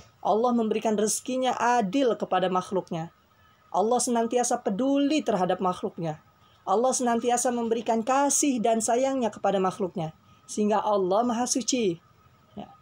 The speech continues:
Dan yang kedua yaitu masya Allah, yang artinya apa yang telah dikehendaki oleh Allah Subhanahu wa taala. Maksudnya,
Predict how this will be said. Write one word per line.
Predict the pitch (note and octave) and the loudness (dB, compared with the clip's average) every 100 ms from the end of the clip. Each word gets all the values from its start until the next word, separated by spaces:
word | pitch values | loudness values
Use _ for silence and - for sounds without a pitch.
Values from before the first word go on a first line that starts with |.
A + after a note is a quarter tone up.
| _ _ _ - | _ _ _ -2
Dan | G#3+ | 0
yang | B3+ | 0
kedua | A#3+ C4 D#4 D4 | 0 0 0 2
yaitu | A#3+ G#3+ C#4 | 2 0 0
masya | A#3 A#3 B3 A#3+ A#3+ A3+ | 0 2 2 0 2 2
Allah, | - A3 A3+ D#3+ - _ _ - - - - - | 2 2 2 2 -2 _ _ -20 -18 -18 -10 -2
yang | F3 D#3+ | 0 0
artinya | F3 - F#3 G3+ A#3+ D4+ - - - - - | 0 0 0 2 2 0 -4 -18 -20 -18 -4
apa | F3 - A3 A#3+ | -2 2 2 4
yang | A3 G#3 | 2 0
telah | G3+ A3 G3+ | 0 0 2
dikehendaki | A3+ C4+ C4 C#4 C#4+ D4+ B3 F3+ | -2 -2 0 0 0 0 2 2
oleh | F#3 | 2
Allah | F3+ F#3+ A3 | 2 2 2
Subhanahu | G#3 E3+ F#3 G3 F3+ E3+ | 0 -2 0 2 2 0
wa | E3 | 0
taala. | E3 E3 D#3 - - - - - - - - - | 0 0 -2 -6 -14 -18 -20 -20 -20 -20 -12 -4
Maksudnya, | - - G3 G3+ G3+ A#3+ D4 | -2 0 -2 0 2 2 -2